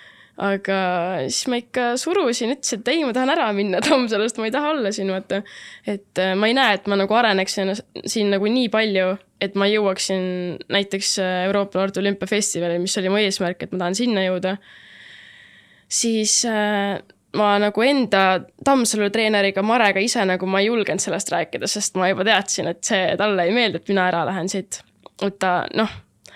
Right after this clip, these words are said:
tead, et ma olen nii noor, et sul ei ole mõtet kuskile kiirustada värki. Aga ma ei, olen terve elu niimoodi elanud, et kui ma tunnen, et, äh, see on õige, siis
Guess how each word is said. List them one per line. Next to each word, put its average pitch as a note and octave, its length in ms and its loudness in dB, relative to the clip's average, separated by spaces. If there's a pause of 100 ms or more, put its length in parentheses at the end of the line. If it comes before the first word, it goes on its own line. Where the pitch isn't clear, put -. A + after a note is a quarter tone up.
(140)
tead, C4 240 2
et G#3 240 0
ma G#3 100 2
olen G3+ 160 2
nii G3 120 0
noor, A#3 460 4
et A3 220 -2
sul G3+ 300 0
ei G3 80 2
ole G3 100 2
mõtet G3+ 380 -2
kuskile F3+ 340 -4
kiirustada G3 560 -2
värki. F#3+ 380 -2 (400)
Aga G3+ 300 0 (1080)
ma G#3+ 320 2
ei, A3 160 2
olen G#3 320 2
terve G#3 340 2
elu G3 160 4
niimoodi G3 360 2
elanud, F3+ 320 0
et - 120 -14 (220)
kui - 180 -2
ma A3 160 6
tunnen, G#3 380 2
et, - 320 -6
äh, F#3+ 240 2
see G3+ 180 0
on G3+ 60 4
õige, F#3+ 320 0
siis F3+ 220 -4